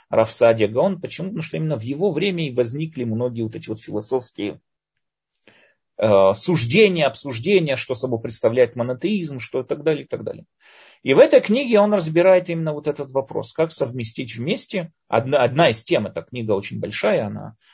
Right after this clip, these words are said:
обширна, одна из тем, которую разбирает Рав Сааdia Гаон в этой книге, это как совместить вместе знания Всевышнего и человеческую свободу выбора.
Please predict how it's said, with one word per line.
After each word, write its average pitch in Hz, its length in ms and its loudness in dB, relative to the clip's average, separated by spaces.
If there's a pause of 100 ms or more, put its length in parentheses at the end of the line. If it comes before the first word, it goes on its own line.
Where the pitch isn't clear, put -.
(160)
обширна, 139 540 -2
одна 151 240 0
из 165 160 -4
тем, 139 300 2
которую 110 320 -4
разбирает 117 440 0
Рав 110 140 -6
Сааdia 117 320 0
Гаон 113 320 0
в 104 40 -10
этой - 180 -10
книге, 214 460 -6 (580)
это 151 760 6
как 202 200 2
совместить 131 840 -4
вместе 127 720 -4 (100)
знания 123 500 -4
Всевышнего 156 800 -6 (100)
и 143 440 -10 (520)
человеческую 123 840 -4
свободу 107 520 -4
выбора. 95 480 -10